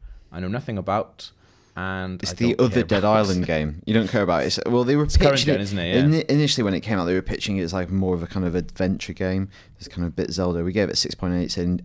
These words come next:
Speaker 2: "Ev-, Escape Dead Island questions how we perceive reality." Fuck, that sounds,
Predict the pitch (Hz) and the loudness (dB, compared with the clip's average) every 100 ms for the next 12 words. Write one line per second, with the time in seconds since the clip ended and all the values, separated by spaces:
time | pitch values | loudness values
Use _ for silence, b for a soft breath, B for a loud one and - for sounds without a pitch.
0 | - 98 92 - 135 123 110 101 92 90 | -2 -2 -2 0 2 2 2 2 2 0
1 | 87 104 92 90 - 107 101 92 - - | -2 -2 -2 -4 -4 0 0 0 -4 -2
2 | 104 85 92 90 110 92 - - - - | -2 -2 -4 -2 -2 -2 -4 -12 -16 -18
3 | - - - - - - 127 139 104 | -18 -18 -16 -14 -12 -8 0 2 0